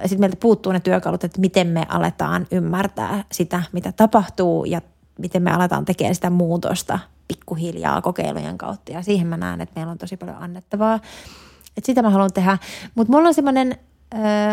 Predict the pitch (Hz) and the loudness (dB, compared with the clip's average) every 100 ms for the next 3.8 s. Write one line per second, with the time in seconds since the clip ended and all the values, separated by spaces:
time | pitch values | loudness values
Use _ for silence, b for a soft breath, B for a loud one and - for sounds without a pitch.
0 | - - 269 311 247 - 175 185 190 190 | -2 0 4 6 4 2 -2 -2 0 2
1 | 190 196 185 185 170 - 240 254 170 160 | 4 2 2 0 -2 0 2 2 2 0
2 | 160 - 175 180 - - - _ - _ | -4 -6 -6 -8 -8 -8 -10 _ -20 _
3 | _ b b b b b 208 180 | _ b b b b b 4 4